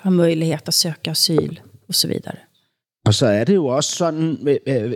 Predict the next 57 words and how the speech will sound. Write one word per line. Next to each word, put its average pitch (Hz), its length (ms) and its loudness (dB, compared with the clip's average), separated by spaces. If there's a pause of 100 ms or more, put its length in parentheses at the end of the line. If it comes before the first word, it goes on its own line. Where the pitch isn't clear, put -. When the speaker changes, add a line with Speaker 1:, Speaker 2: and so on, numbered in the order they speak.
(100)
Speaker 2:
hvis 120 180 0
jeg 117 120 -2
bare 127 140 0
lige 131 100 0
må 131 140 -2
supplere 120 460 -4
en 131 140 0
enkelt 165 380 0
ting, 123 260 -2
Hilde, 131 440 2
øh, 110 240 2 (420)
det 110 140 2
er 120 60 4
jo 165 120 4
også 160 220 0
sådan 139 440 -4 (120)
i 139 140 4
enhver 123 460 0
nation, 131 600 0
uanset 135 580 0
om 113 80 -2
man 117 280 -2
har 98 300 -4
et, 110 240 -2
øh, 110 80 2
et 101 280 -2
blødt 127 300 0
demokrati, 117 680 -2
som 113 260 0
vi 127 120 -2
har 127 200 -2
i 95 80 -2
vores 98 340 -2
land, 117 300 0
eller 113 160 2
et 101 100 -4
hårdt, 120 460 -4
en, 107 300 -2
et 110 200 -4
hårdt 113 320 -4
diktatur, 120 640 -4
som 113 180 -2
man 107 160 -2
har 117 120 -2
i 107 60 -4
andre 107 300 -2
lande, 117 240 0
så - 120 0
er 143 160 4
det 180 100 4
jo 160 100 2
sådan, 120 440 -4 (560)
at 120 160 0
der 127 60 0
er 120 200 0
nogle 120 280 2
medløbere, 170 640 2